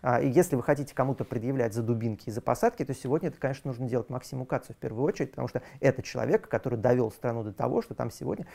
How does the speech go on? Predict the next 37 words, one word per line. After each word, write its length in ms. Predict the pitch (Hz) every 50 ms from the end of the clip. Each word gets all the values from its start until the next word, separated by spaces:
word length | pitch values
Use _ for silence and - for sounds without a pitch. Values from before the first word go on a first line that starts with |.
| - - -
девятьсот, 340 | 113 104 - - 175 175
ну, 160 | 151 143 - - - _ _ _ - -
<laughs> 340 | 90 - - - - - - 135
я 180 | 113 123 120
сейчас 300 | 113 - - - - -
немножко 280 | 131 123 123 - - 123
в 40 | 110
запале, 400 | 104 135 131 - 143 117 107 -
конечно, 320 | - 117 113 - - -
это 120 | 135 -
говорю, 300 | 110 110 120 127 123 117 - - - - - - 123
а, 220 | - 120 117 113 113
но 220 | 120 139 131 -
в 240 | - 123 117 107 131
результате 480 | 139 143 139 - - 127 113 - -
его 160 | 123 117 117 -
советов, 440 | - - 117 143 202 - - - - - - - - - _
а, 100 | - 117
люди 240 | 123 127 139 120 117
как 180 | - - 110 -
раз 140 | 127 -
совершили 480 | - - - 127 127 - - - 113 107
те 180 | 101 - - 113
ошибки, 480 | 107 - - 180 180 - - 202 180 - - - - - - _
а, 200 | 120 107 107 107
которые, 840 | - 123 120 - - 123 123 123 123 117 117 117 113 110 107 107
а, 320 | - - 113 110 107 107 107
которые 280 | - 131 - 120 123
привели 280 | - - 120 113 120 117 -
к 80 | -
посадкам, 560 | - 117 113 - 185 233 - - - 180 180 - _ _
к 120 | - -
пыткам, 420 | - - 175 180 - - 151 143 - - - _
избиениям, 680 | - 110 107 104 107 107 104 117 131 143 143 127 131 135 - - - - _
а, 220 | - 113 107 104 101
политической 480 | - 113 101 - 131 - - - -
миграции. 440 | 113 117 117 127 - - - - -